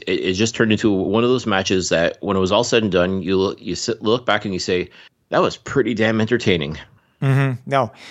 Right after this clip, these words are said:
Speaker 2: it was. And, and I, you know, I think the most frustrating part for me was, was in that first half where it just seemed that the Alouettes defense could not stop, uh, our, you know, uh, Nick Arbuckle and the Ottawa Red Blacks offense. It was just,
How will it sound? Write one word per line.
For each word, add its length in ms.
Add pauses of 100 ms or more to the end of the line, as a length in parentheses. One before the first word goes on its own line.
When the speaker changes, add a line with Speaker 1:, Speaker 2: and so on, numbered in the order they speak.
(220)
Speaker 2:
it 160
was. 300
And, 140
and 220
I, 180
you 160
know, 100
I 100
think 200
the 80
most 200
frustrating 420
part 220
for 160
me 140
was, 260
was 340
in 80
that 160
first 300
half 260
where 240 (380)
it 120
just 180
seemed 220
that 80
the 100
Alouettes 520
defense 520
could 320
not 640 (180)
stop, 680 (440)
uh, 480
our, 360
you 140
know, 300
uh, 120
Nick 180
Arbuckle 560
and 360
the 120
Ottawa 280
Red 240
Blacks 320
offense. 480
It 120
was 220
just, 380